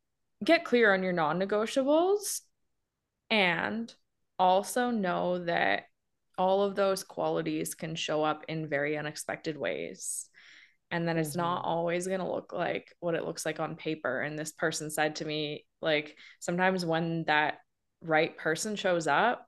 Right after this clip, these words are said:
Speaker 1: the list just goes right out the window. And that's not
Speaker 2: Mm-hmm.
Speaker 1: to say, like, your values go out the window. It's to say that
Speaker 2: Mm-hmm.
Speaker 1: what you originally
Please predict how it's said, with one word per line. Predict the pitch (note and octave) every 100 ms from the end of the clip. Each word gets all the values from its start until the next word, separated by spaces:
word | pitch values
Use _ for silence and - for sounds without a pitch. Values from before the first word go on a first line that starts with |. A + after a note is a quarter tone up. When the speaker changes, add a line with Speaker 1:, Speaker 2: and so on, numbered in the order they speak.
| _ -
Speaker 1:
the | E3
list | D3 D3 D3+
just | A3+ A3
goes | A3 G3
right | D3 C#3 C#3
out | C3+ C3+
the |
window. | C#3 C#3+ - - B1+ F#3+ _ - -
And | F#3+
that's | G#3 D#3
not | A3 G#3+
Speaker 2:
Mm-hmm. |
Speaker 1:
to | G#3+
say, | - G#3+ G3+
like, | F3+ E3+ - - -
your | F3+ F3 D#3 - D#3+
values | C#3+ D3 G#3 F#3+ D3 B2+ D3+ G3+ - -
go | E3+ C#3
out | C3
the | E3+
window. | D3 D3 D3 C#3+ F3+
It's | F#3+ E3+ -
to | F#3
say | E3+ F3 D#3+ D#3
that | D3+ D3 C#3+
Speaker 2:
Mm-hmm. | D3 - _
Speaker 1:
what | E3+ F3+ -
you | F#3
originally | E3+ D#3 D3 D3+ E3+ E3+ D#3+ D#3+